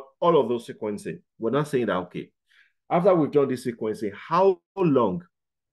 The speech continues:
So in most cases, guys, in most cases, these two guys here are always done interchangeably.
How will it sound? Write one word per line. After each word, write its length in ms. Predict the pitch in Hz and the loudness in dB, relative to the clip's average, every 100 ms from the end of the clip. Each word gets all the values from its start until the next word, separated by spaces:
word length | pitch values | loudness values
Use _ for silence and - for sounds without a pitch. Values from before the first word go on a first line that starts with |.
| _ _ _ _ | _ _ _ _
So 220 | 180 175 | -4 0
in 160 | 160 160 | 0 2
most 340 | 180 208 202 | 4 2 2
cases, 520 | - 139 - 87 - - | -6 -6 -4 -10 -10 -8
guys, 260 | 104 107 - | -4 -4 -4
in 200 | 117 120 | -4 0
most 220 | 170 170 | 0 0
cases, 400 | 123 113 113 - _ _ _ | -6 -6 -10 -14 _ _ _
these 420 | 101 101 196 196 | -14 -4 -4 -4
two 180 | 151 139 | -6 -4
guys 300 | 120 117 104 | -2 -2 -2
here 240 | 90 98 - | -6 -6 -10
are 100 | 101 | -6
always 340 | 104 120 120 113 | -4 -2 -4 -4
done 340 | 117 110 107 _ 110 | -4 -4 -6 _ -14
interchangeably. 1000 | 101 90 85 - 107 98 95 87 85 | -14 -12 -18 -12 -8 -4 -6 -6 -12